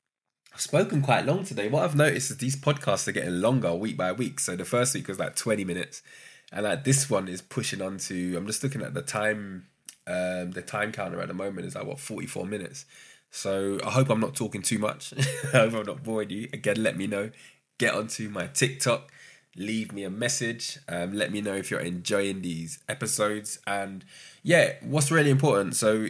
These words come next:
if whatever platform you listen to this on, so it's on Spotify, um, it's on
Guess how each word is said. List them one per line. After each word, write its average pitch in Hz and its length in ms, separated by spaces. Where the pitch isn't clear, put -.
if - 180
whatever 139 380
platform 123 460
you 107 60
listen 120 260
to 95 100
this 90 160
on, 87 180
so 95 200
it's 92 140
on 98 100
Spotify, 98 840
um, 90 600
it's - 140
on 87 120